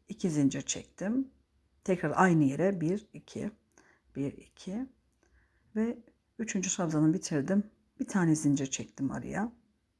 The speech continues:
Evet, bir zincir. Sonra diğer boşluğuma geçtim.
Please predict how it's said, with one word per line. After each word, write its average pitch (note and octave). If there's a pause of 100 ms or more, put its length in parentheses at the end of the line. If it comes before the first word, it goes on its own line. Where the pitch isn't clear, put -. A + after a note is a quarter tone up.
(340)
Evet, F3+
bir C3
zincir. - (280)
Sonra B3
diğer G#3+
boşluğuma C3+
geçtim. G3